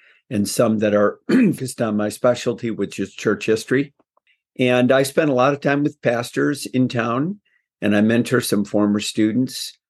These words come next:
I'm married to Patricia. We've been married twelve years. I was with her for twenty years and then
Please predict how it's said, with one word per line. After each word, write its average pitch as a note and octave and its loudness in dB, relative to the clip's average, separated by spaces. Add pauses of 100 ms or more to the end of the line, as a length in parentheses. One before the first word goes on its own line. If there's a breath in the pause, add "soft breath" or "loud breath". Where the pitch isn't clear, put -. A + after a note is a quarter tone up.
(280)
I'm G2+ 0
married A#2+ 2
to - -2
Patricia. - -2
We've A2+ 0
been G#2 2
married G2 0
twelve A2+ 0
years. F#2 -4
I G2+ 0
was G#2 -8
with B2+ 2
her A#2+ 0
for G2+ -2
twenty G2 -4
years E2+ -4
and G2 2
then G2 0